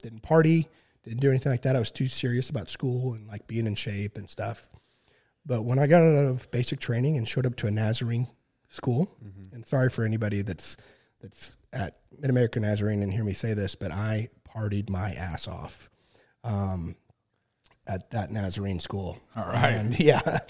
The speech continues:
Speaker 1: So it, it, I quickly found, like, whew,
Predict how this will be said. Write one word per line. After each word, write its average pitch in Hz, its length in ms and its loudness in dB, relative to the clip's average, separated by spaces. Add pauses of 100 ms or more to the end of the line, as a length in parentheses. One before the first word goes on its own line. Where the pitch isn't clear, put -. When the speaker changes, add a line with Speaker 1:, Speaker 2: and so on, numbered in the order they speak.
(340)
Speaker 1:
So 160 560 8
it, 175 420 4 (120)
it, 160 260 0
I 170 300 8
quickly 156 480 2
found, 139 400 2
like, 120 180 -2 (140)
whew, 214 180 6